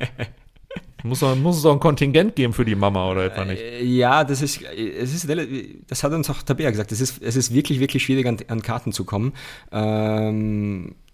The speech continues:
Speaker 2: denn es gibt, gibt halt, äh, also das Millerntor-Stadion ist halt doch eher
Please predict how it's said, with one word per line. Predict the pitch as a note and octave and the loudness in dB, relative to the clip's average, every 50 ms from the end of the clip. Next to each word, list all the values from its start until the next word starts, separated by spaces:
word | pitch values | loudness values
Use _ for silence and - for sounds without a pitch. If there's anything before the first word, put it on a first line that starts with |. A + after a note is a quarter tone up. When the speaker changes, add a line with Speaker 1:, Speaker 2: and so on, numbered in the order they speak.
| _ _ - | _ _ -2
Speaker 2:
denn | A2+ A2 G#2 G#2+ G#2+ G#2+ A2 G#2+ G#2+ G#2+ G#2 - - - - - D#2 D#2+ E2 E2 | 0 2 2 2 2 2 0 0 0 -2 -2 -4 -6 -10 -12 -14 -14 -12 -8 -4
es | F2 - - | -4 -2 0
gibt, | - B2 A#2 - - - - | 0 -2 -2 -4 -8 -8 -6
gibt | B2 A2+ - - A#2+ | -6 -6 -2 -2 -2
halt, | A2+ G#2+ - - - - - G#1 - - - F2 F2+ F2+ - | -2 -2 -4 -10 -12 -12 -14 -16 -18 -18 -16 -16 -16 -6 -4
äh, | A2+ | -2
also | G#2+ G2+ G#2+ G#2+ A2+ G#2+ F#2+ - - - _ - - - - - | 0 2 2 2 2 0 -2 -4 -10 -16 _ -20 -20 -20 -16 -12
das | - - A2+ | -6 0 2
Millerntor-Stadion | A#2 C3 C3+ - C3 - - A#2 A#2 A#2+ | 4 4 4 2 2 2 2 2 4 4
ist | A#2 G#2+ | 2 2
halt | A#2+ A2 - | 2 2 0
doch | A2 A2+ - - | -2 -4 -2 -2
eher | G2+ A2 A2 A2 G#2 F#2 D#2+ B1+ | 0 2 2 2 2 0 -4 -6